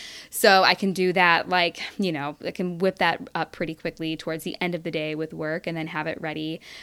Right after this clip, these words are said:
for everybody Monday night. Um, since there, since we're going to be having two of those, like, bigger meals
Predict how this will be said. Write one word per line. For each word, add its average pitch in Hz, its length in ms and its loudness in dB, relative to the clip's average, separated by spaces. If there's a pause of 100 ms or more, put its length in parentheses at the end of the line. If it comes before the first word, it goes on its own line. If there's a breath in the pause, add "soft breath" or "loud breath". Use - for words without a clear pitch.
for 180 320 0
everybody 165 540 -2
Monday 147 340 -6
night. 156 560 -4 (240 loud breath)
Um, 180 340 6
since 214 560 0 (340)
there, 190 380 2
since 196 180 -4
we're 196 100 -4
going 196 200 2
to 214 60 -2
be 226 100 -2
having 175 300 0
two 180 240 0
of 175 120 -4
those, 165 240 -2
like, 165 320 -6
bigger 175 300 0
meals 240 480 0